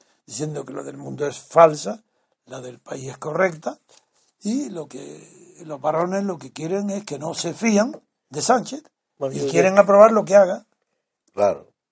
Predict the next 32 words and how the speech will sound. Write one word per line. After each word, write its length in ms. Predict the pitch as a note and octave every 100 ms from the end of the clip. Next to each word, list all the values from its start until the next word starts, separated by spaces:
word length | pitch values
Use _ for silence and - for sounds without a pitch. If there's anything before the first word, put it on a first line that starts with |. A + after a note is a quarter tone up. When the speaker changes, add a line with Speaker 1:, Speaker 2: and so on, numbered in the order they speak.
| _ _ _ _ _ _ _
Speaker 1:
Es 180 | - D#3
Speaker 2:
Es 0 |
Speaker 1:
eso. 100 | A#2
Speaker 2:
lógico, 360 | C3+ - B2 C#3
porque 260 | G#2+ G#2+
ven 160 | G#2 G#2+
que 100 | C3+
se, 340 | - C3+ C3
se 80 | B2+
acaba 280 | B2 B2+ C3
el 100 | B2+
so-, 140 | C3+ B2+ -
si 120 | A#2+
se 80 | A#2+
acaba 460 | - C3+ C3 C3 - _ _ -
el 140 | A#2
socialismo, 760 | C3 A2+ C3+ C#3 D3 B2 D#3 - _ _ _ _ _ _
porque 280 | A2 - A2
Podemos 480 | G#2+ B2+ D#3 B2 _ _ _ _
digiere 420 | A2 - C3+ C#3+
el 120 | C3+
socialismo. 600 | - - G2 G2+ F#2 _ _ _ _
Y 100 | -
no 120 | D3 C#3
porque 200 | D#3 C3+
sea 200 | D3 C#3+
comunista, 640 | - G2+ G2 B2+ A#2+ C3
ni 100 | A#2
porque, 400 | A2 - A#2+ A2+ _ _ _
sino 220 | - A#2+ D3
porque 200 | C#3+
el, 100 | C#3